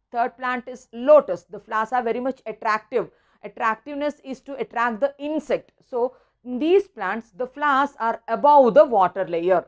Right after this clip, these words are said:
So, then they are not pollinated by water, even though they are in the water. So, they are pollinated by either wind or insect. So, this sentence appeared in the neet paper. For primitive plants, water is a medium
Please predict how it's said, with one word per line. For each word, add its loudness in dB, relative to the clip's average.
So, -18
then -6
they -2
are 2
not -4
pollinated -8
by -6
water, -2
even -4
though 2
they -2
are 4
in 2
the 2
water. -6
So, -20
they -4
are -2
pollinated -6
by -6
either 0
wind 0
or 0
insect. -12
So, -20
this -4
sentence -12
appeared -10
in -14
the -8
neet -10
paper. -2
For -10
primitive -8
plants, -6
water -2
is -2
a 2
medium -4